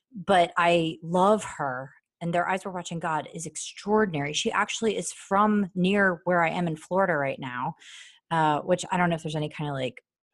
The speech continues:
a little, like, pilgrimage I could go on to check out her stuff, but I've loved her since I was a teenager. She's phenomenal. Um, I also just started reading the new Stephen King 'cause that's just super fun.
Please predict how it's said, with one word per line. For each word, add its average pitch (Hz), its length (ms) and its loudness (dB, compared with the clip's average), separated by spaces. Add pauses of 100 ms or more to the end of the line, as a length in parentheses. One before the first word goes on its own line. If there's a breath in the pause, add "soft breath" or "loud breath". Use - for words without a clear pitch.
a - 120 -20
little, 160 160 -10
like, 151 240 -10
pilgrimage 147 440 -8
I 135 100 -8
could - 120 -20
go 143 120 -8
on 139 120 -6
to 139 100 -14
check - 220 -12
out 143 80 -12
her 143 80 -12
stuff, 143 240 -12
but 160 100 -4
I've 180 160 2
loved 185 260 -4
her 165 120 -2
since 147 220 -8
I - 20 -4
was 131 140 -8
a - 160 -12
teenager. - 640 -8
She's 165 260 -8
phenomenal. 135 800 -8 (720 loud breath)
Um, 139 360 -6 (600)
I 185 80 4
also 175 260 4
just 196 160 -2
started 208 260 0
reading 196 220 -2
the 190 80 -2
new 175 160 -6
Stephen 156 380 -8
King 143 280 -12
'cause 151 200 -8
that's 147 260 -6
just 143 220 -12
super 147 240 -16
fun. - 340 -14